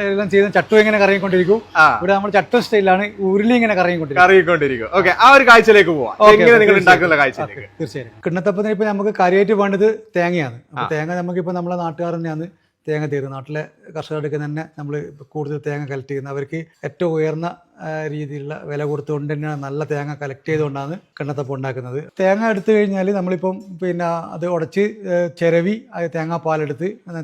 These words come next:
Speaker 1: തേങ്ങാപ്പാലൊക്കെ നല്ല മി-, മെഷീൻ തന്നെയാണ് ഉപയോഗിക്കുന്നത്. അതുകൊണ്ട് തന്നെ അതിൻ്റെ ഏറ്റവും, ആ, കൊഴുപ്പുള്ള തേങ്ങ പാൽ തന്നെ നമുക്ക് കിട്ടും.
Speaker 2: ആ, ഇതൊക്കെ
Speaker 1: കാരണം
Speaker 2: ഇതിനൊക്കെ മെഷീനാണ് യൂസ്
Speaker 1: എല്ലാം
Speaker 2: ചെയ്യുന്നത്
Speaker 1: മെഷീനാണ് യൂസ് ചെയ്യുന്നത്.
Speaker 2: ആ, ഓക്കെ.
Speaker 1: മെഷീനാണ് യൂസ് ചെയ്യുന്നതുകൊണ്ട് തന്നെ ഏറ്റവും കൊഴുപ്പുള്ള പാലായിരിക്കും അതിൽ കിട്ടുക. കാരണം ഹെവി മെഷീനാണ്.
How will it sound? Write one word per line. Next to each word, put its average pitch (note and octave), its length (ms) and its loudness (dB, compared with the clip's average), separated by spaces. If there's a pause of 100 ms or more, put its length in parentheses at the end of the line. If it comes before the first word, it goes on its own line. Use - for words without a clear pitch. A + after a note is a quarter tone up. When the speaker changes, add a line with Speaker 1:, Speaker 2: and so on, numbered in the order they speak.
Speaker 1:
തേങ്ങാപ്പാലൊക്കെ E3 600 -4 (220)
നല്ല D#3+ 420 -8
മി-, D#3 160 -14 (120)
മെഷീൻ D3+ 360 -8
തന്നെയാണ് D#3 200 -6
ഉപയോഗിക്കുന്നത്. C#3+ 440 -8
അതുകൊണ്ട് D3+ 300 -8
തന്നെ D#3 180 -10 (380)
അതിൻ്റെ D3 180 -12
ഏറ്റവും, F#3 400 -6 (460)
ആ, D3+ 160 -10
കൊഴുപ്പുള്ള D#3 520 -6
തേങ്ങ D#3 260 -6
പാൽ D3+ 300 -6
തന്നെ D#3+ 160 -4
നമുക്ക് D3 240 -6
കിട്ടും. D3 320 -8 (260)
Speaker 2:
ആ, A2 140 -12
ഇതൊക്കെ E3 180 -4
Speaker 1:
കാരണം G3+ 140 2
Speaker 2:
ഇതിനൊക്കെ G#3 220 -4
മെഷീനാണ് G3+ 440 -2
യൂസ് - 20 -4
Speaker 1:
എല്ലാം G#3 140 0
Speaker 2:
ചെയ്യുന്നത് A3+ 220 2
Speaker 1:
മെഷീനാണ് F#3 360 -2
യൂസ് C#3+ 160 -8
ചെയ്യുന്നത്. B2+ 360 -12 (120)
Speaker 2:
ആ, B2+ 60 -16 (120)
ഓക്കെ. A#2+ 120 -8
Speaker 1:
മെഷീനാണ് G#3+ 320 -2
യൂസ് A3 140 0
ചെയ്യുന്നതുകൊണ്ട് A3 320 -2
തന്നെ A3 100 -4
ഏറ്റവും A3 280 -6
കൊഴുപ്പുള്ള F#3+ 440 0
പാലായിരിക്കും F3 460 0
അതിൽ D3+ 100 -2
കിട്ടുക. C#3+ 200 -8
കാരണം E3+ 280 -8 (380)
ഹെവി E3 300 -4
മെഷീനാണ്. F#3 500 -6